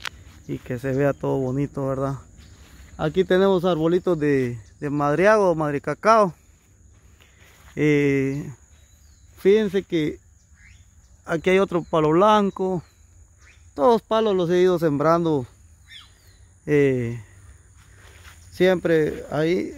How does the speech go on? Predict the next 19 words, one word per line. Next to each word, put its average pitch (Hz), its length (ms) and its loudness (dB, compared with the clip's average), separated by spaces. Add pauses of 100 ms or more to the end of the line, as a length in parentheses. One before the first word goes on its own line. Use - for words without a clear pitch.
miren 185 280 2
estos 165 300 -4
cedros. 196 520 2 (280)
Estos 185 260 -10
cedros 196 320 -2
los 156 120 -4
sembré 160 280 2
el, 143 180 -2 (760)
el 139 60 -8
año 156 180 -2
pasado. 143 880 0 (1040)
Fue 156 280 -2 (680)
que 151 80 -4
ahí 156 120 4
anduvimos 160 380 0
sembrando 147 400 0
cedro 165 340 2 (1300)
y 135 520 -2
caoba. 151 540 2